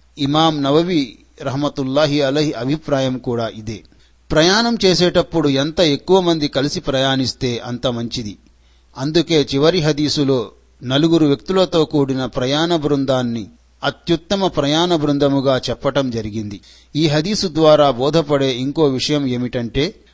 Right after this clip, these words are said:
పన్నెండు వేల మందితో కూడిన సైనిక దళం దృఢ చిత్తంతో ధర్మంపై సంపూర్ణ విశ్వాసంతో పోరాడితే, ప్రపంచములోని ఏ శక్తి దాన్ని ఓడించజాలదు.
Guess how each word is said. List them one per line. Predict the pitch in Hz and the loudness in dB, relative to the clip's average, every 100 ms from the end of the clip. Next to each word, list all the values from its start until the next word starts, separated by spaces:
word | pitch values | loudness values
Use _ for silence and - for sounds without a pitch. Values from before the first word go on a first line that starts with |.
| _ | _
పన్నెండు | 147 160 190 185 | -2 0 0 2
వేల | 175 165 156 | 4 6 4
మందితో | 147 147 175 180 196 | 2 0 -2 0 0
కూడిన | 175 170 156 147 | 2 2 2 -2
సైనిక | 131 135 165 175 | -2 -2 -2 0
దళం | 160 156 139 110 - - | 4 4 4 -2 -14 -8
దృఢ | 110 143 180 - | -2 2 0 0
చిత్తంతో | 135 - 185 175 165 123 95 - - | -4 -2 -2 0 0 0 -2 -16 -10
ధర్మంపై | 107 147 185 196 170 147 | -4 -2 -2 -4 0 0
సంపూర్ణ | 135 135 143 135 175 185 160 | 0 -2 -4 0 0 0 -2
విశ్వాసంతో | 131 - 160 170 160 147 143 131 | -2 -2 0 0 0 -2 -2 -2
పోరాడితే, | 113 117 127 135 131 170 190 - - - - - - | -2 -2 0 0 -2 -2 -4 -6 -20 -20 -20 -20 -8
ప్రపంచములోని | 135 - 214 196 175 151 143 135 120 | -4 -2 -2 -2 0 2 2 2 0
ఏ | 135 143 | 0 0
శక్తి | 156 156 - 202 | 0 -2 -4 -2
దాన్ని | 143 135 127 120 | 0 0 -2 -2
ఓడించజాలదు. | 113 131 135 127 113 107 95 | -2 -2 -2 -4 -4 -6 -10